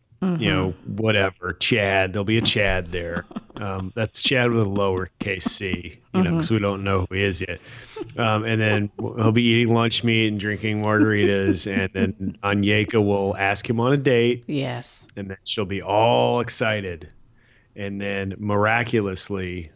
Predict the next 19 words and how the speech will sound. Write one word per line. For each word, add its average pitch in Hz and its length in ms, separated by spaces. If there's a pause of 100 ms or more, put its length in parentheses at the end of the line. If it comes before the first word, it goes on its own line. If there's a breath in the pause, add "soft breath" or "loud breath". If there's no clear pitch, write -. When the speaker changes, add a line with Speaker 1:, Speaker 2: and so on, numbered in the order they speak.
(160)
Speaker 1:
twenty-four 107 440
hours 110 260
later, 104 480
Speaker 2:
Mm. 95 120
Speaker 1:
Nicole's 104 440
gonna 95 220
come 98 260
bouncing 98 500
down 107 220
the 113 60
stairs. 95 760 (400)
Speaker 2:
With 190 180
a - 20
Speaker 1:
And 190 80
Speaker 2:
date 185 140
Speaker 1:
she's - 220
gonna 104 100
Speaker 2:
card. 185 120
Speaker 1:
take 190 160